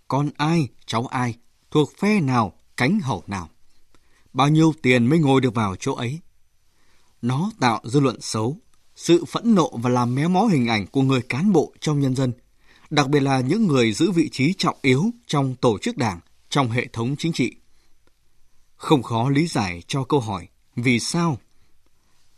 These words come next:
Dư luận đã quá quen với chuyện anh, chị, em ruột, dâu rể, họ hàng, vợ chồng, rồi bố con cùng làm quan, từ cấp tỉnh, huyện đến cơ sở,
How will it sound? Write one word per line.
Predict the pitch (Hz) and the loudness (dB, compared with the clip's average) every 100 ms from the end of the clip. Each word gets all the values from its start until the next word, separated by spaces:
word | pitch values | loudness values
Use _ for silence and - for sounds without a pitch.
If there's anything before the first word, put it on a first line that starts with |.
| - | 0
Dư | 143 | 4
luận | 156 131 107 | 4 2 -2
đã | 117 | -4
quá | - 131 170 | -4 -6 -4
quen | - 147 139 | -2 0 0
với | 120 143 | -2 -2
chuyện | 139 107 104 _ _ | -2 -2 -8 _ _
anh, | 175 180 175 - | 0 0 0 -4
chị, | - 117 - _ _ | -2 -2 -2 _ _
em | 143 143 131 | -2 -2 -2
ruột, | 110 95 _ _ _ | -6 -8 _ _ _
dâu | 135 202 214 165 | 0 2 2 0
rể, | 123 113 87 | 0 0 -2
họ | - 131 | -4 -4
hàng, | 113 104 90 _ _ _ _ - | -2 -6 -8 _ _ _ _ 0
vợ | 135 151 | 2 2
chồng, | - 117 98 - _ - | 0 -4 -4 -12 _ -20
rồi | - 156 147 | 2 2 4
bố | 156 214 247 | 2 0 0
con | 208 180 113 _ _ | 0 0 -2 _ _
cùng | - 127 | -2 -2
làm | 107 104 98 | -2 -4 -6
quan, | - 139 143 117 _ _ _ | -2 0 0 -4 _ _ _
từ | - 160 | 0 0
cấp | 156 262 - | 2 -2 2
tỉnh, | 127 95 - | 0 0 -10
huyện | - 139 160 - _ | -2 0 0 -8 _
đến | 131 135 214 | -4 -2 0
cơ | 208 185 | 0 0
sở, | - 123 98 | 0 -4 -4